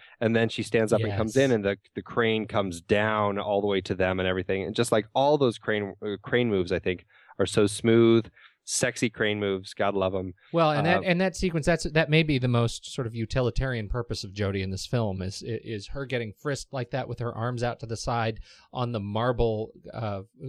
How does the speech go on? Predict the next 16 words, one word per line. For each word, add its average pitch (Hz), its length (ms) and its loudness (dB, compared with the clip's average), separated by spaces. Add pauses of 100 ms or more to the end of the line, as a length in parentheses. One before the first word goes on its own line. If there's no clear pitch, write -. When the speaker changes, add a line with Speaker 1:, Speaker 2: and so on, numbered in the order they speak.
Speaker 2:
kind 120 120 -10
of 101 80 -10
parquet 113 560 -2 (340)
floor 127 560 2
lit, 120 460 2 (500)
uh, 101 340 0
from 120 220 -2
the 101 100 -4
side 113 560 -2
in 104 380 -8
that 110 240 -8
sort 120 160 -8
of, 101 140 -8 (200)
uh, - 320 -10
half 107 280 -4 (120)
dome. 104 500 0